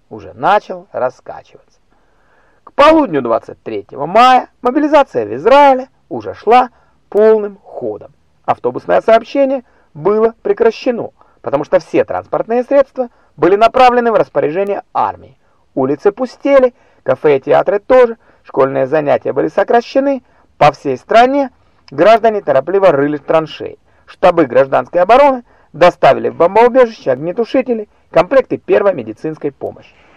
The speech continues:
Тысячи израильтян ринулись заблаговременно платить налоги, понимая, что правительству потребуются деньги. Одновременно в Министерство обороны хлынули всевозможные пожертвования от населения,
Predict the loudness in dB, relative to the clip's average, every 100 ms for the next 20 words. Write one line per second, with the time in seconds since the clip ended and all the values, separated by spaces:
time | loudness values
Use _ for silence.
0 | _ -14 -14 -12 -6 -4 0 0 2 0
1 | 0 _ _ -6 0 0 2 -2 0 -2
2 | 0 -2 0 0 -2 -6 -6 -6 -6 -2
3 | 0 2 -2 -6 -4 -2 -2 -4 -6 -10
4 | -6 -4 -4 -8 -10 -6 -4 -4 -6 -8
5 | -10 -10 -12 -14 -20 _ _ _ -6 -2
6 | 2 2 0 -2 -4 -8 -12 -6 -8 0
7 | 0 2 2 2 -4 _ _ -8 0 2
8 | 2 -2 -4 -4 -4 0 -2 0 -4 0
9 | 0 0 -8 -10 -12 -10 -8 -2 0 0
10 | -4